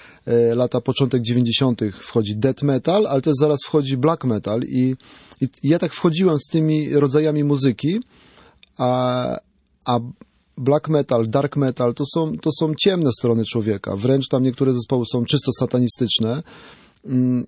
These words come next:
i mnie jako zaczął fascynować jakiś, jakiś mistycyzm w tym wszystkim, ale taki, taki zły, nawet nie wiem dlaczego. E, ja w wieku osiemnastu lat sobie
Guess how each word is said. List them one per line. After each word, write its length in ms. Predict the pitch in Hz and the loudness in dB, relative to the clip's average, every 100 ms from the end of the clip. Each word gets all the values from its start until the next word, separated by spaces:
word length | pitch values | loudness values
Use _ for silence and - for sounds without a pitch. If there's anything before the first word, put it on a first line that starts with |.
| - | 0
i 80 | 139 | 2
mnie 200 | 143 175 | 4 2
jako 260 | 175 156 | 0 0
zaczął 280 | 139 156 160 | 2 2 0
fascynować 760 | 135 151 - - 147 147 147 147 | 0 0 0 0 2 2 2 0
jakiś, 340 | 139 143 - | 0 -2 0
jakiś 360 | 139 135 135 135 | 0 0 -2 0
mistycyzm 880 | 143 127 - 160 - 110 101 104 98 98 | 2 2 2 0 0 -2 -2 -2 -2 -6
w 80 | - | -2
tym 120 | 120 | -2
wszystkim, 560 | 110 139 135 - 202 - _ | 0 -2 -2 -2 -2 -4 _
ale 220 | 123 131 | -2 0
taki, 440 | 131 135 - 143 139 - | 0 -4 -2 -2 -2 -4
taki 260 | 143 - 156 | -4 -2 -2
zły, 280 | 143 160 120 | 2 2 2
nawet 280 | 139 147 | 2 0
nie 120 | 160 151 | 0 2
wiem 140 | 147 | 2
dlaczego. 520 | 135 135 139 107 - - - - - - - - | 2 0 0 -2 -4 -18 -20 -20 -20 -20 -14 -4
E, 60 | 117 117 117 113 113 113 | 0 0 0 0 0 0
ja 220 | 120 131 | 2 0
w 60 | 113 117 | -2 -2
wieku 180 | 131 135 | 0 2
osiemnastu 480 | 139 143 139 131 143 | 0 2 0 0 0
lat 200 | 135 123 | 0 0
sobie 340 | - 123 123 | -2 0 0